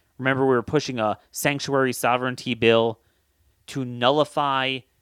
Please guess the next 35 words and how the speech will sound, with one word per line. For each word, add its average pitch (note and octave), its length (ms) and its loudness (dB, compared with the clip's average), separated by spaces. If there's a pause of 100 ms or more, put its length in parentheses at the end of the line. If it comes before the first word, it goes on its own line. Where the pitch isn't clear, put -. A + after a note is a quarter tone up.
(120)
to - 100 -18
have B2 200 -4
the A#2 80 -6
state D#3 240 -6
legislature B2+ 540 -4
nullify A#2 560 -2
everything A2 720 -6 (640)
that A2 420 0
the A#2+ 120 -12
feds G#2+ 380 -6
do F#2 360 -10 (300)
that's A2 180 -4
unconstitutional. G#2 800 -8 (840)
We A#2+ 100 -4
had C3 140 2
it A#2 40 -6
introduced B2+ 520 -4
in A#2+ 60 -8
about G#2+ 180 -6
ten C3+ 180 -10
different B2+ 260 -8
states. A#2+ 460 -6 (240)
Some D3 300 -2
had C#3 100 -4
passed C3 320 -4
one B2+ 220 -6
chamber. A2 520 -6 (280)
We A2 100 -8
could G#2+ 220 -10
not A2+ 380 -4
get G#2 180 -2
it G2+ 100 -8
passed. F#2 400 -12
In G#2 100 -14
Oklahoma, C3+ 640 -4